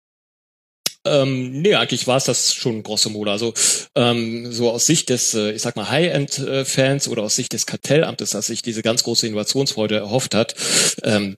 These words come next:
die, die sehe ich jetzt gerade bei diesem Tableau, äh, wie sich das ergeben hat, äh, eigentlich nicht. Ähm, es riecht so ein bisschen nach, äh, vier Jahre, mehr oder weniger genauso weiter, wie es, äh, bislang, äh, ist. Und ja, das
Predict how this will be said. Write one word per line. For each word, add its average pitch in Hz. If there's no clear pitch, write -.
die, 120
die 120
sehe 123
ich 113
jetzt -
gerade 110
bei 107
diesem 117
Tableau, 123
äh, 120
wie 117
sich -
das -
ergeben 113
hat, 113
äh, 113
eigentlich 107
nicht. 113
Ähm, 92
es -
riecht -
so 131
ein 127
bisschen 123
nach, 110
äh, 107
vier 117
Jahre, 117
mehr 110
oder 107
weniger 110
genauso 110
weiter, 107
wie 104
es, 98
äh, 92
bislang, 90
äh, 87
ist. -
Und 90
ja, 127
das -